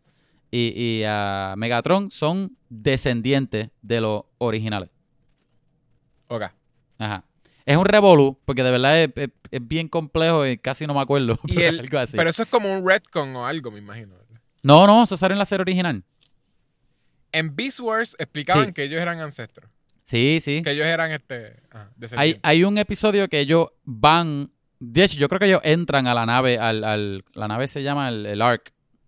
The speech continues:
Speaker 1: el Arca,
Speaker 2: Ajá.
Speaker 1: que está crash landed en la Tierra, y ellos entran y sale Optimus así, en, en,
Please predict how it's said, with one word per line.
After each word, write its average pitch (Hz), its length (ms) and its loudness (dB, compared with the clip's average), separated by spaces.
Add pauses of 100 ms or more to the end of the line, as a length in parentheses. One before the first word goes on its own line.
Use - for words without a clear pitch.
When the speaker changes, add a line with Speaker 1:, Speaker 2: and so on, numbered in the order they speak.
(120)
Speaker 1:
el 113 140 0
Arca, 120 460 -2
Speaker 2:
Ajá. 107 220 -18 (140)
Speaker 1:
que - 80 -10
está 113 280 -6
crash 143 340 -2
landed 135 440 -4
en 120 100 -6
la 117 100 -4
Tierra, 120 400 -4 (200)
y 123 140 -4
ellos 143 240 2
entran 156 400 -2
y 120 40 -6
sale 135 260 -2
Optimus 156 340 -8
así, 151 260 -6
en, 131 340 -4
en, 113 220 -8